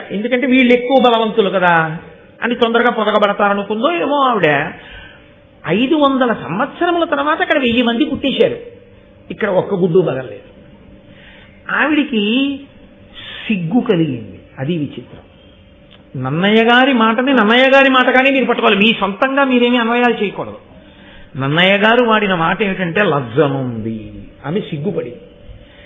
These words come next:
సిగ్గు వలన దుఃఖం అనుకోండి. దేనికి సిగ్గు? ఆవిడికి పుట్టినటువంటి గుడ్లు ఐదు వందల సంవత్సరాలకు పొదగబడి, తన గుడ్లు ఇంకా పొదగబడకపోతే తనదా తప్పు?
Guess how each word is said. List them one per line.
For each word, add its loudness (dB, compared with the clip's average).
సిగ్గు -2
వలన 2
దుఃఖం -2
అనుకోండి. -8
దేనికి 2
సిగ్గు? -8
ఆవిడికి 0
పుట్టినటువంటి -4
గుడ్లు 0
ఐదు -4
వందల -4
సంవత్సరాలకు 0
పొదగబడి, 2
తన 0
గుడ్లు 0
ఇంకా 2
పొదగబడకపోతే 2
తనదా 2
తప్పు? -2